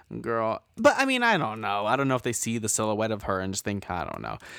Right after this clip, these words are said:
I have no idea, but she really is just chilling there, rocking back and <laughs> forth. And he's, he's also in there. And, um,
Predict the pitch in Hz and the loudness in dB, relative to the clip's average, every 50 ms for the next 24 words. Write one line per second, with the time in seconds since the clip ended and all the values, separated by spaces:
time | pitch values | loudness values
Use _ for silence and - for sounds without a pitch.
0 | - - - 196 180 156 143 123 117 117 120 117 110 101 104 98 110 98 87 87 | -8 -2 2 2 2 2 2 0 0 0 2 2 2 0 -2 -2 -4 -4 -4 -4
1 | 107 - 110 - - 143 131 127 123 117 113 107 101 - - 101 - - - - | -2 -2 -2 -2 0 -2 0 0 0 0 0 -2 -4 -4 -4 -4 -6 -6 -6 -6
2 | - 98 87 90 92 90 87 90 - - 101 90 92 - - 104 101 - - - | -6 -4 -4 -4 -4 -4 -4 -6 -8 -6 -6 -6 -6 -6 -6 -4 -4 -4 -4 -4
3 | 139 135 - - 403 339 311 - - - 220 196 202 214 247 247 240 247 247 240 | -4 -2 2 2 2 0 -2 -8 -8 -4 -2 -2 0 0 -2 -2 -2 -2 -4 -6
4 | - - - 202 - - - - - 202 - - 320 370 320 180 175 294 - 349 | -8 -8 -10 -10 -12 -12 -14 -12 -12 -4 2 6 6 6 6 6 4 4 2 0
5 | 202 - 196 220 277 185 143 131 113 113 120 127 156 - - - - 127 117 107 | 0 0 0 2 4 4 4 4 4 2 2 0 -2 -4 -2 -2 -2 0 0 2
6 | 98 98 98 104 101 92 95 | 2 0 0 -2 -4 -4 -6